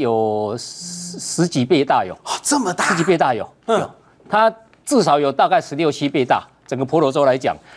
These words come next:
Speaker 1: 那当时南方共和国就是建立在这个婆罗洲上面，它比较靠北边这个地方。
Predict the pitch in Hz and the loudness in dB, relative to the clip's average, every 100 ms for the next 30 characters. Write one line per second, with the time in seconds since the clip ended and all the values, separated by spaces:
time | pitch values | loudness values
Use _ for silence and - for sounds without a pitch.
0 | - 269 233 254 262 175 170 170 208 214 | -2 0 2 2 0 -2 0 2 2 0
1 | 214 185 185 117 117 143 123 135 127 131 | 0 2 0 -2 -2 -4 -2 -2 0 0
2 | 123 110 120 117 113 110 113 113 98 160 | -2 -4 -4 -2 -2 -2 -2 -4 -2 -4
3 | 139 151 - 139 120 101 127 123 123 110 | -2 -4 0 0 -2 -4 -4 -4 -4 -6
4 | 117 101 98 | -6 -2 -2